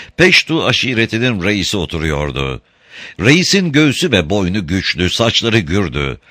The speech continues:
Omzuna oymalı kakmalı bir tüfek geçirmişti. İki fişeklik siyah kaftanının üzerinde çaprazlanmıştı.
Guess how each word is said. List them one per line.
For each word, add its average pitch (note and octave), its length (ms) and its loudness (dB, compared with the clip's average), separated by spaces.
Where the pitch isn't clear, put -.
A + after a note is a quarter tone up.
Omzuna A#2 540 2
oymalı G2+ 520 2
kakmalı G2+ 440 0
bir G#2+ 120 0
tüfek A#2 380 -4
geçirmişti. D2+ 840 -2
İki G#3 220 2
fişeklik G2+ 580 0
siyah C3+ 360 0
kaftanının B2+ 640 -2
üzerinde E2+ 500 -2
çaprazlanmıştı. E2 1200 -2